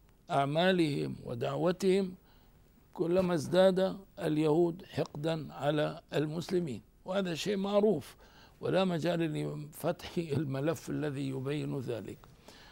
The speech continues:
فكان من مظاهر هذا الحقد أن أحدهم إذا لقي مسلما،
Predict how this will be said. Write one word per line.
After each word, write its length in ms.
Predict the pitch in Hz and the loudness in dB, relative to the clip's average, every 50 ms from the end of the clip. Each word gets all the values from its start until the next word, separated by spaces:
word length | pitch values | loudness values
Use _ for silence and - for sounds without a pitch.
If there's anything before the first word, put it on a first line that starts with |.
| - - - - - | -20 -20 -20 -20 -12
فكان 560 | - - 151 160 - - 233 240 240 233 226 | -6 -4 -4 0 2 4 4 4 4 4 2
من 280 | 226 233 226 220 - - - - - - - _ - | 2 2 2 2 0 -2 -8 -18 -20 -20 -20 _ -12
مظاهر 880 | - 156 165 185 190 190 214 262 269 254 226 226 190 185 175 160 156 170 | -6 -2 0 2 4 6 6 6 8 8 6 6 6 6 4 4 4 4
هذا 160 | 160 143 156 | 4 2 0
الحقد 560 | 147 123 - 151 - - - 147 135 - - - - - - - - - - - - | 0 0 -2 -2 -2 -2 -2 -4 -4 -6 -10 -18 -20 -20 -20 -20 -20 -20 -12 -6 -2
أن 200 | 180 180 175 185 | -2 0 0 0
أحدهم 800 | 196 185 - 143 214 247 214 208 202 185 196 185 175 185 185 - _ - - - - - - - | 0 0 0 2 4 4 6 6 6 4 4 2 -2 -4 -10 -16 _ -20 -20 -20 -20 -20 -10 -4
إذا 400 | 175 160 165 170 165 160 160 170 180 | -2 0 2 4 4 4 2 2 0
لقي 480 | 165 156 202 233 226 - 190 214 196 175 | 2 4 4 4 4 4 2 2 4 4
مسلما، 580 | 175 180 175 - - 160 151 143 143 143 143 | 2 0 -2 -2 -2 -4 -2 -2 -2 -4 -6